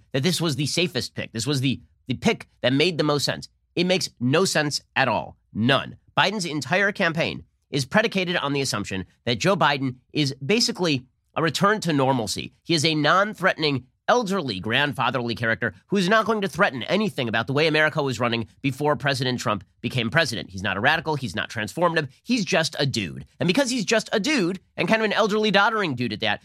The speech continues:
you don't have to worry about Joe Biden. You don't have to worry about chaos in the streets. You don't have to worry about the crazy tweets coming out of the White House. All you have to do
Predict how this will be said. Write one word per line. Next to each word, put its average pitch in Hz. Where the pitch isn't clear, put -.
you -
don't 233
have 233
to 190
worry 120
about 98
Joe 113
Biden. 113
You 208
don't 220
have 220
to 202
worry 180
about 101
chaos 113
in 113
the 110
streets. 202
You 220
don't 233
have 220
to 196
worry 147
about 139
the 135
crazy 123
tweets 107
coming 120
out 107
of 117
the 131
White 95
House. 98
All 220
you 202
have 156
to -
do 92